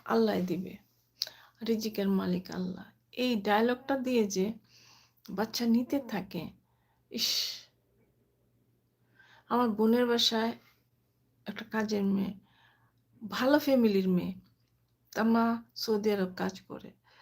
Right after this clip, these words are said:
তার হাজব্যান্ড কি করলো? ওরে বিয়ে করলো, আহ, বিয়ের সময় অনেক টাকা পয়সা দিয়ে বিয়ে করছে ছেলেটা।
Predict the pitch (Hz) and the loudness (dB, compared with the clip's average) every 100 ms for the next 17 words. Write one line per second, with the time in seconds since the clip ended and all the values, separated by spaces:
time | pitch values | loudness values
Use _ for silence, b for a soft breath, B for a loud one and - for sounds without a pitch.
0 | B B B B - 220 196 208 220 226 | B B B B -6 -2 0 0 2 -2
1 | 247 247 240 247 262 220 226 208 233 240 | -2 -2 0 0 0 2 2 2 2 2
2 | 220 220 226 233 - B B B 226 208 | 0 2 2 0 -6 B B B -6 -4
3 | 202 - 202 190 208 226 226 233 226 220 | -4 -4 -8 -4 2 2 2 0 2 2
4 | 226 233 233 226 226 214 202 233 277 277 | 0 -2 -2 -2 -2 -4 -6 -2 -2 -2
5 | 262 240 196 - 190 202 185 185 - | -2 -2 -4 -6 -6 -4 -4 -6 -10